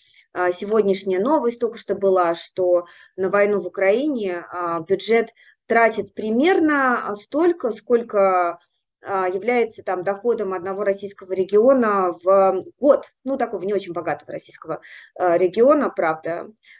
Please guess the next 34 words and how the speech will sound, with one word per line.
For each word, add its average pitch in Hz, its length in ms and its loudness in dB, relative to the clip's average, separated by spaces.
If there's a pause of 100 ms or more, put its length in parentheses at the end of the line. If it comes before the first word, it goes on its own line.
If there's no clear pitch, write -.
(120)
а, 165 220 -2
но 220 160 0
тем 285 180 2
не 285 80 4
менее, 170 400 -4
то 180 120 -2
есть 175 140 -2
достаточно, 185 1080 -2 (300)
а, 180 200 -2
существенную 196 720 -2
цифру 156 480 -6
на 180 140 -10
война 175 520 -4
уходит. 320 460 0 (460)
И 262 120 0
точно 370 240 2
так 302 140 2
же 262 100 0
было 220 180 0
и 208 40 4
в 208 40 -12
предыдущие 214 460 -2
разы. 285 280 0 (540)
А, 208 280 4 (120)
и, 277 460 2 (480)
ну, 247 360 -2 (120)
в 202 180 -8
долгосрочном 269 580 2
периоде 269 760 2
население 233 500 -2
российское 247 420 0
начинает 262 420 -2
видеть, 233 380 -2
что 202 520 2